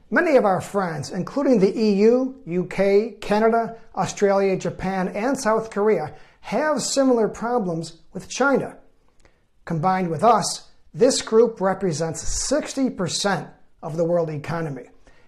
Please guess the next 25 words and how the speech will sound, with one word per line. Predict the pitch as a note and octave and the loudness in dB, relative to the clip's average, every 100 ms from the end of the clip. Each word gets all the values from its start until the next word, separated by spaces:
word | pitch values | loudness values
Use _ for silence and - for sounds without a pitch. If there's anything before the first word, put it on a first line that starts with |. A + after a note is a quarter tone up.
| - | -12
and | D#3+ | -8
has | D3 | -4
much | F3+ C4 - | 0 0 2
more | A3 F#3 | 2 4
leverage | G3 G3+ F#3 D#3+ C3+ - | 6 4 4 0 -4 -4
acting | F#3 - F3+ E3 | -4 -4 -4 -6
together | - D3 F#3+ E3+ C#3+ - _ _ _ _ _ | -4 0 0 0 -4 -10 _ _ _ _ _
than | C#3 E3 D#3+ | -10 -6 -4
individually. | D3+ C#3 C3+ B2+ - - - - _ _ _ _ - | -4 -6 -6 -8 -12 -16 -20 -20 _ _ _ _ -6
Nevertheless, | F3+ C4 B3+ A3+ A3 G3+ D#3 - - - | 0 2 4 4 4 4 0 -8 -10 -10
this | E3+ C4+ - | -2 -2 0
is | C4 A#3 D#3+ C#3+ - - | 4 4 4 -4 -12 -10
a | |
delicate | C#3+ F3 E3 D#3+ D#3+ | -4 -2 -2 -4 -2
issue. | F3+ - G3+ - - _ _ _ _ - | -2 -4 -10 -14 -20 _ _ _ _ -8
Many | F3 G3+ | 2 4
of | F#3+ | 4
our | F3 G3 | 4 4
allies | F#3 F#3 F3+ F3 | 2 4 2 0
are | |
somewhat | D#3+ - F3 E3 E3 | -4 -4 -4 -4 -6
dependent | D#3+ - G3+ B3 B3 A3 | -8 -6 0 6 6 4
on | F3 | -6
Chinese | D#3 E3 E3 D#3+ C3+ | -6 -6 -4 -6 -6
markets, | D#3 D3+ D3+ F3 | -6 -8 -8 -10